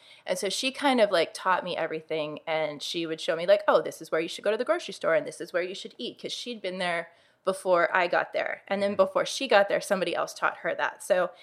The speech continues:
Speaker 1: it really is, like, a community of everybody helping each other out to, you know, kind of wing it.
Speaker 2: Yeah.
Speaker 1: And
Speaker 2: And this is something you kind of fell into, right? Like, it wasn't, like, a plan, the plan. Like,
Speaker 1: Oh,
Speaker 2: you,
Speaker 1: no,
Speaker 2: it just kinda
Speaker 1: absolutely.
Speaker 2: happened. And so,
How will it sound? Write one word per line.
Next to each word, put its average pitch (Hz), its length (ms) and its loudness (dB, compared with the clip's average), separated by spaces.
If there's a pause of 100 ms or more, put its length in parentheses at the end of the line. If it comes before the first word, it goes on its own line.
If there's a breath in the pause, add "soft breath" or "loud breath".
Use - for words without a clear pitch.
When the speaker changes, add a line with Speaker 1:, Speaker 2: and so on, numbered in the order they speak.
(160 soft breath)
Speaker 1:
it 202 140 2
really 233 220 8
is, 196 100 2
like, 180 160 -2
a 240 40 -6
community 180 500 -2
of 160 100 0
everybody 165 300 -2
helping 160 320 -6
each 151 140 -6
other 156 220 2
out 143 220 0
to, 147 280 -6 (180)
you 180 80 -10
know, 156 180 0 (180)
kind 190 200 -4
of 156 100 -2 (160)
wing 175 320 -6
it. - 300 -2
Speaker 2:
Yeah. 107 240 4
Speaker 1:
And 165 140 -8
Speaker 2:
And 143 120 8
this 156 140 4
is - 80 0
something 202 200 8
you 143 120 8
kind 135 160 6
of 117 60 -2
fell 104 200 6
into, 107 300 2
right? 82 160 0
Like, 87 160 -2
it 95 40 2
wasn't, 101 240 6
like, 87 140 2
a 85 40 -6
plan, - 280 -2
the 85 80 -6
plan. 85 380 0
Like, - 160 -2
Speaker 1:
Oh, 208 60 6
Speaker 2:
you, 202 60 2
Speaker 1:
no, 165 220 0
Speaker 2:
it 190 140 -2
just 190 180 2
kinda - 140 6
Speaker 1:
absolutely. - 80 4
Speaker 2:
happened. 95 400 6
And 101 160 2
so, 101 400 8